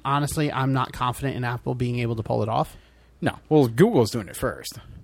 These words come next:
Speaker 2: Well, actually, technically not even
Speaker 1: If we
Speaker 2: first.
Speaker 1: wanna
Speaker 2: There's
Speaker 1: go
Speaker 2: been
Speaker 1: further
Speaker 2: other,
Speaker 1: back, yeah, 'cause
Speaker 2: other companies have
Speaker 1: Sony,
Speaker 2: tried it and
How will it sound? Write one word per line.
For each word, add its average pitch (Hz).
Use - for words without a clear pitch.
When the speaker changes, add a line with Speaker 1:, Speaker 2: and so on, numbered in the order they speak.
Speaker 2:
Well, 160
actually, 147
technically 113
not 101
even 110
Speaker 1:
If 165
we 196
Speaker 2:
first. 190
Speaker 1:
wanna 208
Speaker 2:
There's 139
Speaker 1:
go 180
Speaker 2:
been 135
Speaker 1:
further 160
Speaker 2:
other, 151
Speaker 1:
back, 131
yeah, 156
'cause 147
Speaker 2:
other 185
companies 151
have 135
Speaker 1:
Sony, 185
Speaker 2:
tried 117
it 113
and 104